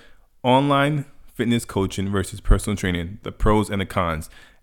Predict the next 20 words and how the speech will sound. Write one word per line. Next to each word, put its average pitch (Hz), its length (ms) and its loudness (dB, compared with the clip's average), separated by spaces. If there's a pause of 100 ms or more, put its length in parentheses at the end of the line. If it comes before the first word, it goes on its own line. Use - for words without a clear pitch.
And 101 480 2
as 110 220 0
you 110 80 -2
guys 98 260 0
know, 101 200 0
if 92 120 -4
you 95 60 -2
know 95 80 -2
me 95 100 -2
well, 95 240 2
you 92 100 -4
know 95 140 0
that 90 100 -2
I 87 100 -2
used 92 180 -6
to 110 80 -10
be 107 80 -2
a 98 40 -4
personal 98 300 -4
trainer, 90 440 -2